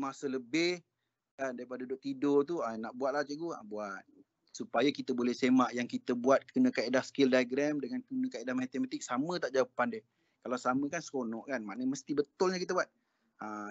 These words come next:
jadi kalau kata, ah, kalau soalan tak mention, boleh guna mana-mana kaedah yang kita rasa mudah nak selesaikan. Nak lukis boleh. Tapi kalau lukis, kena pastikan tepat lah. Kalau nak kira, kena pastikan betul. Ah, tu je. Okey? Okey, kalau nak kira,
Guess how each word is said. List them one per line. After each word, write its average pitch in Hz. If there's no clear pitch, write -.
jadi 143
kalau 160
kata, 165
ah, 147
kalau 160
soalan 180
tak 170
mention, 185
boleh 165
guna 147
mana-mana 127
kaedah 117
yang 123
kita 165
rasa 151
mudah 135
nak 107
selesaikan. -
Nak 113
lukis 127
boleh. 131
Tapi -
kalau 160
lukis, 180
kena 147
pastikan 147
tepat 175
lah. 240
Kalau 135
nak 151
kira, 196
kena 117
pastikan -
betul. 170
Ah, -
tu 135
je. 117
Okey? 208
Okey, 175
kalau 214
nak 285
kira, 254